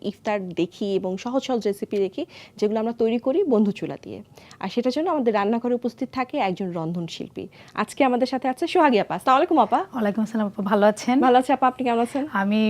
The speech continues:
Speaker 2: ভালো আছি, আপনাকে পেলে আরো বেশি ভালো লাগে।
Speaker 1: <laughs>
Speaker 2: মজার মজার রেসিপি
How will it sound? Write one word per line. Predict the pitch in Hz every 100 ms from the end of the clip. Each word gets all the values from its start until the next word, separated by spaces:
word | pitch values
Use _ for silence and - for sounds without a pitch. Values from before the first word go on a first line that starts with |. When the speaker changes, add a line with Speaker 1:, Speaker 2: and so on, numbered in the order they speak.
| 220 - - _ 214
Speaker 2:
ভালো | 233 269
আছি, | 277 277 302
আপনাকে | - 208 220 240
পেলে | 202 220
আরো | 202 180
বেশি | 170 - 214
ভালো | 160 175
লাগে। | 180 175 185 277
Speaker 1:
<laughs> | 214
Speaker 2:
মজার | 202 196
মজার | 202 202 180
রেসিপি | 196 - 226 247 285